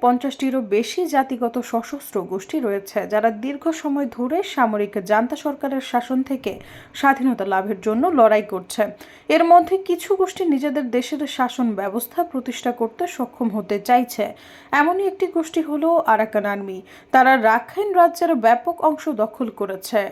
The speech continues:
আরাকান আর্মি তাদের নিজস্ব অঞ্চল তৈরির স্বপ্ন দেখছে। তারা মিয়ানমার সরকারের বিরুদ্ধে কূটনৈতিক ও সামরিক লড়াই চালিয়ে যাচ্ছে।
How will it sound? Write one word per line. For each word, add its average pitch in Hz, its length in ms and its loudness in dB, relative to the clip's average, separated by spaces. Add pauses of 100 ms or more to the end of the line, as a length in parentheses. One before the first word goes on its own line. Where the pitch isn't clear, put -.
(140)
আরাকান 220 300 4 (140)
আর্মি 233 200 0 (100)
তাদের 285 300 -2
নিজস্ব 262 280 -4 (220)
অঞ্চল 233 340 -2
তৈরির 294 360 -4
স্বপ্ন 269 240 -6 (160)
দেখছে। - 320 -2 (420)
তারা 277 180 6 (100)
মিয়ানমার 311 500 4
সরকারের 320 380 2 (100)
বিরুদ্ধে 294 360 -2 (140)
কূটনৈতিক 240 680 -2
ও - 20 4 (140)
সামরিক 214 360 0 (160)
লড়াই 240 280 4 (100)
চালিয়ে 202 340 -2
যাচ্ছে। 180 360 -6